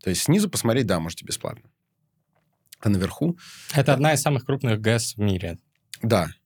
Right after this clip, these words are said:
Speaker 1: да, она очень мощная. Ну, то есть есть, конечно, есть китайские, по-моему, проекты гигантские. А, она по каким-то параметрам вот, э, входит в топы стабильно.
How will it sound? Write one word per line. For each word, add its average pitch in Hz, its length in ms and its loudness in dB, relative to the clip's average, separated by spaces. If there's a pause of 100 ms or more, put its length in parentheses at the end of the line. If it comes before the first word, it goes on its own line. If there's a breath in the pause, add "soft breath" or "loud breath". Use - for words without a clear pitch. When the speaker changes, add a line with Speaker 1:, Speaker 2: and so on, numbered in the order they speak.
(120)
Speaker 1:
да, 87 340 0
она 87 260 0
очень 92 420 -4
мощная. 90 280 -4
Ну, 101 120 0
то 110 100 0
есть 98 180 -2
есть, 110 140 2
конечно, 92 520 -4
есть 95 300 -2
китайские, 170 500 -2
по-моему, 156 400 2
проекты 123 520 0
гигантские. 104 840 -2 (580 loud breath)
А, 95 320 2
она 131 160 2
по - 120 -14
каким-то 123 380 0
параметрам 113 600 2
вот, 101 260 -2
э, 95 320 -2
входит 107 320 0
в - 80 -10
топы 104 280 -2
стабильно. 92 600 -4